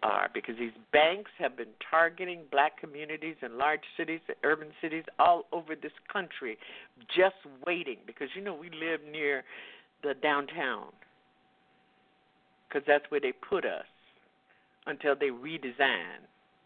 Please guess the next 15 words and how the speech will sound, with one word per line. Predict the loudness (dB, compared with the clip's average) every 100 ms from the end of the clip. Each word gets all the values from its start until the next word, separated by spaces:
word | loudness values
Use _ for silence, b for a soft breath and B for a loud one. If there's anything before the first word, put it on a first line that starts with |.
| _ _ _ b b b b b b -4
And | 4
that's | 6 6 4
where | 0
gentrification | 0 -4 -4 -6 -6 -4 -6 -6 -8
is | -12 -4
happening. | 2 2 2 -10 -12 -18 B B 2
And | 2 6
the, | 4 4 0 _ _ b b b b -14 -4
the | 0 0 -2 -8 _ b b b b b _ _ _ -20 2
foreclosure | 6 6 4 4 4 4 2 2 2 0 0
rates | 2 2 -2 _ -20 -4
by | -2 -2 -6
December | -8 -10 -12 _ 0 0 0 -8 -8 -10 -18 _ _ _ _ _ b b b b b b _ -2
are | 2 2
going | 0 2 2 0 -4